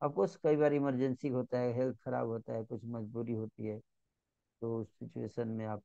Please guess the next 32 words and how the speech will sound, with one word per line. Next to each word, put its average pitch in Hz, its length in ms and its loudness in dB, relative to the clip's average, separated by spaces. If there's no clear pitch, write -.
कर 110 100 -2
सकते - 380 -10
हो। 107 160 -6
लेकिन 120 260 0
ज़्यादातर 120 400 2
प्रयास 123 320 2
करना 113 220 -4
चाहिए 117 260 -4
कि 131 140 -6
जहाँ 117 240 -2
पे 113 140 -6
सो 139 280 4
रहे 117 260 2
हैं, 113 160 -4
जहाँ 110 220 -4
पे 110 120 -6
खा - 360 0
रहे 113 260 -2
हैं, 107 180 -10
वहाँ 117 140 -4
पे 113 160 -4
जप 127 260 0
ना 104 160 -6
करें। - 280 -14
तब 123 120 -6
कहाँ 127 240 -4
करना 131 260 0
चाहिए? 135 280 -2
उस 170 200 0
स्थान 131 340 -2
पे 123 80 -2
बैठ 117 240 -2